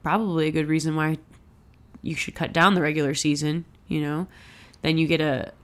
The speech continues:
a little bit more from your great athletes in the postseason. We're getting a lot from these guys. Book is putting on a show. Kevin Durant is still Kevin Durant, but he's also passing on the torch a little bit. He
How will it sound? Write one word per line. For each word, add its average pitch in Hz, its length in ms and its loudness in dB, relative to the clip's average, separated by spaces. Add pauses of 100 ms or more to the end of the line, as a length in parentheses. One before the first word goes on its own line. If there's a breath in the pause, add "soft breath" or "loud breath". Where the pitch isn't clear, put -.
a 170 100 2
little 170 300 2
bit 165 160 0
more 160 240 2
from 160 240 0
your 151 260 2 (120)
great 165 360 2
athletes 151 580 -2
in 160 180 -2
the 147 80 -4
postseason. - 680 -2 (520 loud breath)
We're 190 280 4
getting 196 260 6
a 165 80 6
lot 165 320 8
from 151 180 0
these 147 220 -2
guys. - 440 -6 (440 soft breath)
Book 208 220 6
is 180 140 2
putting 156 300 0
on 151 120 -2
a 147 60 -4
show. 170 560 6 (240)
Kevin 170 320 2
Durant 165 540 4 (500 soft breath)
is 170 180 2
still 196 440 4
Kevin 156 380 2
Durant, 151 440 2
but 160 120 -2
he's 160 200 0
also 175 380 6
passing 156 540 2
on 165 300 2
the 139 100 0
torch 175 400 2
a 175 60 2
little 170 220 4
bit. 170 340 2
He 165 340 -4